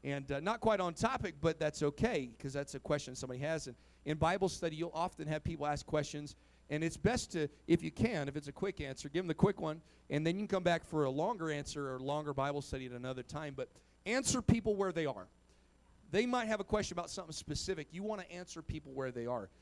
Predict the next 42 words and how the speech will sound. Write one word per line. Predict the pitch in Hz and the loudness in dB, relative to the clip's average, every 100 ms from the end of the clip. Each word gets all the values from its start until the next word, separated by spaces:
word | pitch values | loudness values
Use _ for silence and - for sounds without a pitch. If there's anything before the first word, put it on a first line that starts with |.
| - - | -20 -4
I'm | 170 | -2
not | 214 233 | 0 0
just | 185 196 - | -2 -4 0
teaching | 220 226 226 214 | 0 0 -4 -4
you | 196 | -4
this | 160 156 | -4 -4
Bible | - 156 156 | 0 0 0
study. | 156 131 | -4 -6
Hopefully, | 123 185 185 160 156 | -2 -2 -4 -8 -8
in | 143 | -10
the | 139 | -12
process | - 156 160 139 | -8 -8 -8 -12
of | 131 | -14
this, | 123 123 - | -12 -12 -14
I'm | 127 | -14
teaching | - 160 - 147 | -14 -12 -10 -6
you | 131 | -4
how | 135 | -6
to | 123 | -8
teach | - 127 | -10 -12
other | - 117 | -10 -8
people. | 110 117 - 71 - - - - - | -6 -8 -8 -18 -20 -20 -20 -20 -14
And | 143 175 | -8 -2
so, | - 226 220 185 - - | 2 2 2 -2 -6 -8
um, | - 185 170 170 - | 0 2 0 -4 0
that, | 196 220 | 0 2
that's | 202 208 | 0 0
a | 190 | 0
good | 226 220 | -4 4
question. | 262 302 - 165 123 | 4 4 0 -10 -4
What | 156 226 180 | -2 0 2
does | 208 202 | 0 0
it | |
mean? | 208 254 135 101 - - - | -2 -2 -4 -8 -18 -6 4
Well, | 175 220 262 - _ - | 6 6 4 -2 _ -2
um, | 151 151 147 - - - - | 0 0 -2 -10 -20 -18 4
typically, | 214 240 202 175 | 6 6 4 4
when | 180 165 | 2 2
I | 170 | 0
pray | - 175 | 2 2
for | 165 151 | 2 -2
somebody | - 147 147 151 196 | -4 0 0 0 -2